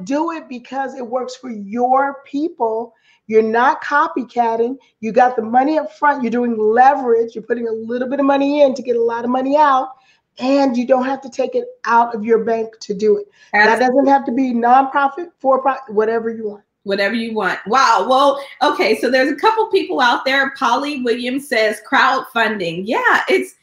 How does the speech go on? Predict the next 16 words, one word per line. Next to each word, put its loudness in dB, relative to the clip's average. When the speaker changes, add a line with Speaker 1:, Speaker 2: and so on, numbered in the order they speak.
Speaker 2:
it -4
actually 0
is -6
sounding -2
really -2
awesome. -4
David 0
Witherspoon -2
says -4
whiskey 0
Speaker 1:
Thank -6
Speaker 2:
shot. 4
Speaker 1:
you. -6
Speaker 2:
So 2
listen, 2
check 2